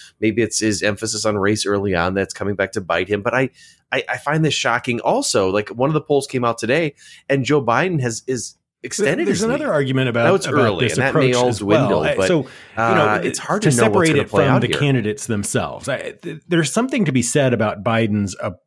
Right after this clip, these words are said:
Speaker 2: uh, sorry, about Booker's approach, um, in that, you know, the, the stuff that has people really fired up about Elizabeth Warren are her policy proposals, which are, you know, I, I, I understand that people are behind that, but, uh,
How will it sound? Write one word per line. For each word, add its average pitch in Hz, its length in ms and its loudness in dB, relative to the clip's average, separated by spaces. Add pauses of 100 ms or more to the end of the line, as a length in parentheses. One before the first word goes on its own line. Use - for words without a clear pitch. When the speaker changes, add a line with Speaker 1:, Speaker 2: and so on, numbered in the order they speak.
Speaker 2:
uh, 117 80 0
sorry, 82 400 -4
about 123 300 -2
Booker's 135 400 2
approach, - 880 -4 (460)
um, 135 320 0
in 190 260 4
that, 98 420 -4 (320)
you 180 120 -2
know, 180 100 2
the, 165 180 -2
the 160 140 0
stuff 208 320 0
that 190 120 0
has 165 140 0
people 143 320 0
really 135 220 4
fired 120 340 2
up 117 80 0
about 107 280 -2
Elizabeth 95 460 -4
Warren 104 480 0
are 127 140 2
her 123 140 0
policy 156 480 -2
proposals, 98 580 -4
which 170 180 -2
are, 180 280 2
you 160 120 -2
know, 131 160 4
I, 120 300 -2
I, 120 220 0 (500)
I 107 80 -6
understand 117 360 0
that - 60 -8
people 110 240 0
are 98 120 -2
behind 113 320 -2
that, 92 180 -6
but, 170 260 0 (400)
uh, 135 540 0